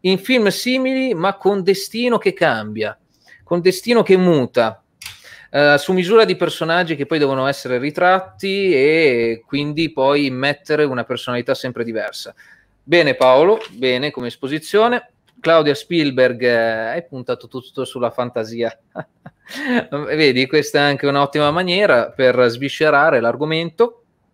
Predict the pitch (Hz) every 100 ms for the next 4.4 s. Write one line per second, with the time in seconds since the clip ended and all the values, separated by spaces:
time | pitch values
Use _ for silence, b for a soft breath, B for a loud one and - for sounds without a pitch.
0 | _ B B B 165 147 151 - 214 180
1 | 151 147 143 139 196 170 165 147 180 170
2 | 156 147 135 143 143 208 147 135 135 135
3 | - 131 139 - 123 120 123 127 127 123
4 | 135 160 143 107